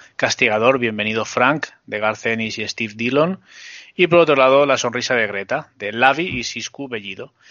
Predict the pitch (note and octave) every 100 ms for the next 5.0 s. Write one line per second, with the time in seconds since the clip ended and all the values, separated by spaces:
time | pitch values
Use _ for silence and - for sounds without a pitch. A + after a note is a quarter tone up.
0 | - - - - - - B2+ C#3 C3 D#3
1 | E3 - - - B2 A2+ A2+ A2+ A2+ A2+
2 | A2+ A#2 C3 D#3+ - A2+ A#2 A2 A2 G#2+
3 | G#2+ G#2 G#2+ G#2 G#2 G#2 - A#2 A#2 A#2+
4 | A#2 G#2+ G#2+ G#2+ G#2 G2+ G#2 G#2 B2